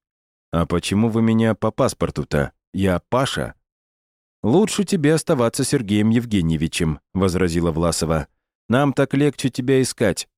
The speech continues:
и противника есть возможность запутать". "Ничего не понимаю", —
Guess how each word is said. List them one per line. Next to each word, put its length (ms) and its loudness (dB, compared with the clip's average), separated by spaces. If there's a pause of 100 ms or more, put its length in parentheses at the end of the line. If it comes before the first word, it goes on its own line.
и 100 2
противника 640 0
есть 280 0
возможность 680 -2
запутать". 640 -2 (720)
"Ничего 520 2
не 100 0
понимаю", — 540 -4